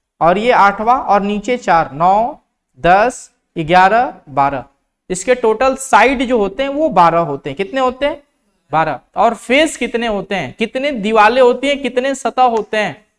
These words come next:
तो वो होते हैं सिक्स। तो ऑप्शन ए इसका सही आंसर होगा, ऑप्शन ए इसका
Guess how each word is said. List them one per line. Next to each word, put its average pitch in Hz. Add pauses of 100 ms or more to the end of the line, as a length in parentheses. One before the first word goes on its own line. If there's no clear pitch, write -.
(140)
तो 180
वो 226
होते 208
हैं 277
सिक्स। - (340)
तो -
ऑप्शन 220
ए 247
इसका 233
सही 165
आंसर 135
होगा, 117 (380)
ऑप्शन 208
ए 226
इसका -